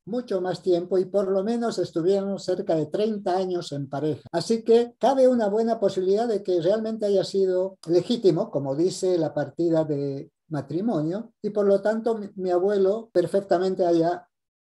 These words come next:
asumido que al ser legítimo era de matrimonio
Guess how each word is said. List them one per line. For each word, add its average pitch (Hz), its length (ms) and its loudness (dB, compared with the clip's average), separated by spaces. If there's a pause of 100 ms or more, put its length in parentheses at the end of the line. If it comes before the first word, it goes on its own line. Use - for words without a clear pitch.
(100)
asumido 180 640 0
que 180 80 -2
al 139 120 -2
ser 170 160 -2
legítimo 196 760 -2
era 170 300 0
de 151 160 -2
matrimonio 160 960 -4